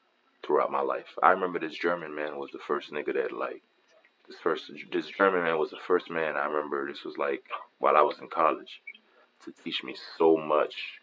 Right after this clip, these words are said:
about the culture. And he was like, "Damn." And I remember that, I'll never forget the last thing he told me. He was like, "Damn." And he's like, "It's so sad because if you guys really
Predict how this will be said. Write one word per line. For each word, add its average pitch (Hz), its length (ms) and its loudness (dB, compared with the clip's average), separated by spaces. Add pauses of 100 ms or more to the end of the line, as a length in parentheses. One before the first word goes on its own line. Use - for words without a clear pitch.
(320)
about 69 320 0
the 76 80 -6
culture. 76 480 2
And - 120 -8
he 85 80 -12
was 76 120 -12
like, - 200 -14
"Damn." 73 280 -6 (680)
And 87 100 -2
I 85 80 10
remember 90 260 2
that, 71 100 2
I'll 87 160 6
never 92 220 0
forget 90 260 -2
the 78 60 -6
last 80 260 -4
thing 73 120 -14
he 78 80 -20
told - 200 -14
me. 87 60 -20
He - 20 -20
was - 100 -18
like, - 180 -16
"Damn." - 320 -10 (1040)
And - 100 -14
he's 107 120 -16
like, 95 240 -8
"It's - 120 -10 (100)
so 117 100 -8
sad 117 360 -2
because 82 360 -8
if - 220 -12
you 117 60 -8
guys 104 300 -4
really 95 380 -8